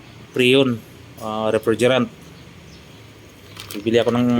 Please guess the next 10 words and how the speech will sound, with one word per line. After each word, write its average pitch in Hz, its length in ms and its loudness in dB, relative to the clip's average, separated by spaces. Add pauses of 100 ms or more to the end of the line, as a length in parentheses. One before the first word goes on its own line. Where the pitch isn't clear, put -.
(140)
isang 131 160 -2
kilo. 123 400 2 (1200)
Isang 120 240 -6
kilo 127 240 4
niya, 156 160 0
five 117 160 0
hundred 131 240 2
lang 139 160 0
naman 156 320 0
eh. 107 40 -12